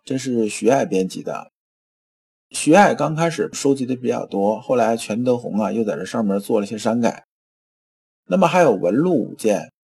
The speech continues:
文录五卷呢，是什么呢？是先生写的东西，就是杂文类的，汇总起来的。其中有啊，《宋子晚年定论》、《修道说》，咱们这句话里面讲的《修道说》就是这本书。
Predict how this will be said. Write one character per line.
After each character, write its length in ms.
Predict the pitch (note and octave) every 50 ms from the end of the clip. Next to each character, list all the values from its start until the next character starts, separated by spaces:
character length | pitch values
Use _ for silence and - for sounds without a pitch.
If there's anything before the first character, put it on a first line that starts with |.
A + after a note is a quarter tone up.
| _ _ _ _ _ _
文 140 | - A2 A#2+
录 220 | C#3+ F#3+ A3 A3+
五 160 | F#3+ A#2+ G2 -
卷 260 | - C#3+ D3 C#3+ C3 G#2+
呢， 120 | F2+ E2
是 140 | - - G#2
什 140 | F#2 F2+ F2
么 120 | F#2 F#2+
呢？ 80 | F2+ G2+
是 300 | - - B2 A2 G#2 G#2
先 220 | - D3+ C#3+ C#3+
生 120 | D#3+ D#3+
写 220 | D#3 - - - -
的 100 | - -
东 220 | - A2+ A#2+ C3
西， 140 | B2+ C3 -
就 100 | - G#2+
是 100 | A2+ A2
杂 260 | G2+ - - - C3+
文 180 | C#3 A#2+ A2 A#2
类 200 | C3+ C3+ A#2 A2
的， 160 | F#2+ - - - - _
汇 180 | - D#3 C#3
总 200 | G#2+ - F2+ G#2
起 120 | A#2 - -
来 220 | - - - C#2+
的。 240 | D#2 - - - - _ _ _ _ _ _ _ _ _ _ _ _ _ _ _ _ _ _ _ - -
其 160 | - - G3
中 160 | G3+ G#3 G#3+
有 180 | G3+ D#3 - -
啊， 200 | - F#2+ G2 F2 G2+
《宋 300 | - - F3+ F3 D#3 B2+
子 140 | A#2 A#2+
晚 200 | C3 C3+ A2+ F2+
年 240 | E2 E2 F2+ G2 A#2
定 220 | B2+ C#3+ C3+ A#2+ B2
论》、 260 | C#3 C#3+ A#2 F2 C#2+ - - -
《修 260 | - - C#3 C#3 C#3+
道 220 | C#3+ D3 B2+ A2
说》， 360 | G2+ - A2+ A2+ A2+ A2 F#2+ - _ _ _ _ _ _ _ _ _ _
咱 140 | - - A2
们 80 | B2 C3+
这 80 | D#3+
句 100 | C#3+ C3
话 200 | C3+ D#3 D3+ A#2
里 80 | G2+ F2
面 160 | F#2 G2 A2
讲 240 | A#2 A2+ - - -
的 80 | - -
《修 160 | - G#2+ G2+
道 160 | G#2 G2+ F#2+
说》 260 | F2+ - F#2+ F#2 F2+ -
就 140 | - A2 G#2
是 40 | F#2+
这 140 | G#2 G2+ F#2+
本 120 | - -
书。 380 | - - - - F2 E2+ -